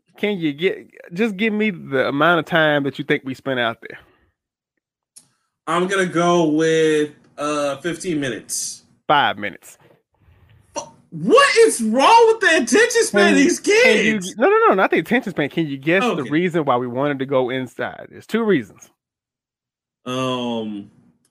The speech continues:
Speaker 2: they threw gloves at each other instead of the ball.
Speaker 1: Mm, mm, I wish that was the case. Hell, that would mean they could throw. That would solve half my problem.
Speaker 2: They didn't know what to do with the ball and the gloves.
Speaker 1: We was in, no, we got, we get that. We sat there and taught 'em.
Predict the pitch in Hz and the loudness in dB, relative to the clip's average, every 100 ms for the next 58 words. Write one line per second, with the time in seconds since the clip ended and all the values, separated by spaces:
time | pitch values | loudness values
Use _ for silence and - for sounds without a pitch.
0 | _ _ 120 120 156 175 160 156 151 151 | _ _ -6 -4 -6 -2 0 0 2 0
1 | 156 160 120 113 113 123 127 147 135 104 | 0 0 0 -2 -2 -2 0 0 0 -2
2 | 104 107 107 127 143 127 85 123 151 175 | -4 -8 -10 -6 -4 -6 -8 0 0 2
3 | 127 117 - 123 123 120 143 123 120 165 | -2 -4 -6 -2 -2 0 0 2 2 0
4 | 139 139 151 156 160 202 185 120 190 156 | 2 2 2 2 4 4 4 2 0 -2
5 | - 175 196 - 190 214 220 214 254 254 | 2 4 4 2 0 2 0 2 2 2
6 | - - _ _ _ _ _ _ _ _ | -2 -20 _ _ _ _ _ _ _ _
7 | 131 131 135 131 127 123 120 110 120 117 | 0 2 2 0 0 0 -4 -4 -2 -2
8 | 113 107 120 113 113 110 104 - 107 92 | -4 -10 -6 -4 -4 -6 -8 -8 -8 -8
9 | 87 - - _ 143 135 196 185 190 165 | -12 -20 -20 _ -10 -4 -4 -2 -2 0
10 | 196 202 185 208 139 120 143 214 160 160 | 2 2 2 -2 -2 -2 -4 -4 -2 -2
11 | 143 139 147 180 147 170 170 196 202 | 0 -2 -4 -4 -2 -2 0 2 2